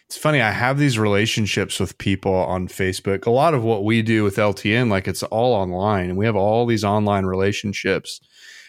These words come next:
And there's people that I know that on Facebook, I really don't like them <laughs> because just the way they come off or the way they communicate, the way they interact with people, I'm like,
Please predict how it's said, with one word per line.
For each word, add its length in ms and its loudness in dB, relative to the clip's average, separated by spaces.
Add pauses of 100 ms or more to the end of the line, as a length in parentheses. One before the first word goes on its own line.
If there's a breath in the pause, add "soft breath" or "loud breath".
And 80 -2
there's 120 0
people 320 -2
that 100 -2
I 160 0
know 640 2
that 500 0
on 220 2
Facebook, 600 -2 (100)
I 100 -8
really 460 0
don't 260 0
like 320 -6
them 280 -14 (120)
<laughs> 640 -6
because 360 2
just 180 2
the 80 2
way 240 4
they 180 4
come 300 0
off 380 2
or 80 2
the 80 2
way 160 4
they 120 2
communicate, 800 0
the 80 -2
way 160 2
they 160 2
interact 400 0
with 80 -8
people, 220 0
I'm 100 0
like, 300 -2